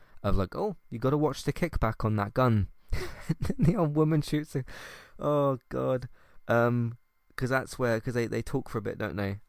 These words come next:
And then, uh, the other woman with the pistol, um, the one who wanted to be the film star, she pops out. Uh, gi-, they give a speech, her gun is empty and whatever. Um, she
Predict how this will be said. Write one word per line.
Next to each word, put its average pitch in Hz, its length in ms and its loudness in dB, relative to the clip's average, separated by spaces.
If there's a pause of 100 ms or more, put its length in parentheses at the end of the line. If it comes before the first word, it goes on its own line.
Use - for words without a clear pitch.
(100)
And 107 220 0
then, 101 240 2
uh, 98 280 2 (840)
the 104 100 0
other 101 160 2
woman 101 320 2
with 98 100 -4
the - 60 -4
pistol, 95 460 -2 (520)
um, 95 400 4
the 95 80 2
one 101 120 4
who 98 80 4
wanted 98 220 2
to - 60 -2
be 95 100 2
the 95 100 -2
film 98 240 2
star, 95 360 0 (100)
she 113 200 -2
pops - 320 2
out. 92 240 0 (640)
Uh, 95 480 2
gi-, 107 120 0
they 95 160 -2
give 101 140 -2
a 98 60 2
speech, - 540 -4
her 95 180 2
gun 98 200 2
is 95 120 0
empty 98 320 -2
and 92 120 -2
whatever. 92 460 -2 (540)
Um, 92 560 2 (880)
she 98 560 0